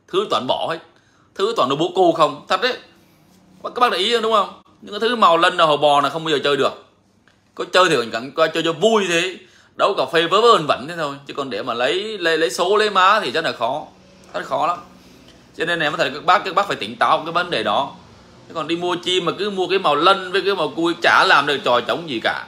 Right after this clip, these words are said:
Em nói thật các bác này, chơi con chim màu màu mà. Chà màu là một thứ tiêu sản. Em thật bác, em rất nói rất nhiều cho nên chim.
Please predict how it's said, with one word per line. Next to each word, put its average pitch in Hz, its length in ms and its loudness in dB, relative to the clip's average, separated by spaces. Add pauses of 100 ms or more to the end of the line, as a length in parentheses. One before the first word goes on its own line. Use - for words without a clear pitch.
Em 147 120 -8
nói 165 60 -8
thật 135 140 -4
các 131 100 -16
bác - 240 0
này, 107 180 -12
chơi 147 120 -2
con 143 180 -8
chim 143 240 -4
màu 120 80 -6
màu 98 300 -4
mà. 87 80 -16 (760)
Chà 139 120 2
màu 139 200 6
là 127 60 0
một 113 140 -6
thứ 180 220 -2
tiêu 175 140 0
sản. 120 260 -2 (840)
Em 151 120 -8
thật 131 140 -2
bác, 156 180 0
em 151 140 -6
rất 185 140 -4
nói 196 160 0
rất 226 140 -4
nhiều 196 120 -4
cho 135 80 -4
nên 135 120 -8
chim. 135 180 -12